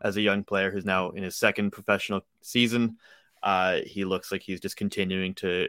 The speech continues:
to develop and grow, and he just is able to cover ground so well in that midfield role, kind of in the, the two of him and Sissoko ahead of Alessandro Hadjabrapor. Uh, the passing was phenomenal, and, and obviously the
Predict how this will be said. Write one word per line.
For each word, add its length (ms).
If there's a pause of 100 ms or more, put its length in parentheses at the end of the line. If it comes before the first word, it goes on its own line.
(120)
to 200 (540)
develop 420
and 140
grow, 260
and 100
he 140
just 240 (240)
is 100
able 220
to 40
cover 360
ground 360
so 280
well 400 (440)
in 100
that 280
midfield 420
role, 300
kind 180
of 200
in 60
the, 220
the 200 (500)
two 380
of 180
him 160
and 80
Sissoko 500
ahead 220
of 300 (100)
Alessandro 400
Hadjabrapor. 720 (420)
Uh, 120
the 100
passing 460
was 120
phenomenal, 540
and, 160
and 100
obviously 380
the 220